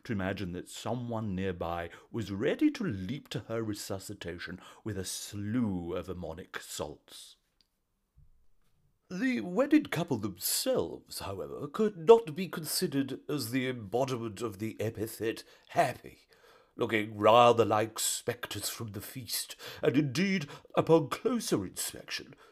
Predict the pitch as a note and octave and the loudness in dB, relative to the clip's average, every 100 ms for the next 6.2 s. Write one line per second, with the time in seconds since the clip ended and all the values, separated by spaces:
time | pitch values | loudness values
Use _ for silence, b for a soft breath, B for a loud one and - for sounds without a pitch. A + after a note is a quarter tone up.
0 | b b - F#3 G3 G#2+ A2+ G2+ G#2+ F#2+ | b b -6 -6 -4 0 2 2 0 -2
1 | F#2+ G#2+ G#2+ G2 - - C#3+ C#3 G#2 G2+ | -2 0 0 -2 -4 -4 -2 -2 -4 -6
2 | F#2 - B B A3 A#3 - D4 D4 - | -8 -14 B B -6 -4 -2 -2 -2 -4
3 | - - C3+ F2+ G2 A#2+ G#2 G#2 G#2+ G#2 | -8 -6 -4 -4 -8 -8 -2 2 2 2
4 | F#2+ G#2 G#2 - - G2+ A2 - - C3+ | -2 -4 -10 -10 -12 -10 -8 -10 -12 -12
5 | C#3 - D3 - - F2 G#2+ F#2 F2+ G2 | -12 -12 -12 -14 -18 -12 -10 -10 -10 -10
6 | - - | -10 -14